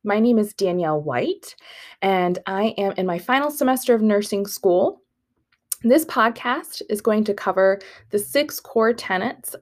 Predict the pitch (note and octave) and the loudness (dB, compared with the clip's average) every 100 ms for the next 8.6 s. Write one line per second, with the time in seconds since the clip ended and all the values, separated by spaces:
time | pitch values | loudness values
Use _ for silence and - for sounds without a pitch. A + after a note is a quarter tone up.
0 | F3+ F3+ F3+ F3+ F3 E3+ F3 - G3+ - | 2 2 2 0 2 2 0 -2 -4 -4
1 | - A3 G#3 F#3+ F3+ G3 D#4 - - - | -2 -2 0 0 0 0 -2 -6 -18 -18
2 | _ _ _ _ A3 D#4 - G3+ G3+ G#3+ | _ _ _ _ 0 0 0 -4 -2 -2
3 | B3 C#4 F4 - - G3+ G#3 G3 G#3 G3+ | 2 2 2 -2 -4 0 2 2 0 0
4 | G3+ A3+ D4+ D#4 D4 C4 A3+ A3 G#3+ G3 | 2 4 4 6 6 6 4 2 2 2
5 | G3 - B3 C4 B3 A#3 A#3 - - G#3 | 2 -2 0 0 0 -2 -4 -4 0 0
6 | A3 F#3+ G#3 D#4 E4 F#3 G3+ G#3+ A3+ - | 0 -4 -2 -2 -2 -2 0 0 0 -2
7 | G3 F#3 F#3 E3+ F3 E3+ F3 E3+ F3+ F3+ | -2 2 2 2 0 0 0 -2 -4 -8
8 | - E3 D#3+ D#3 D#3+ D3+ | -4 -4 -4 -4 -4 -6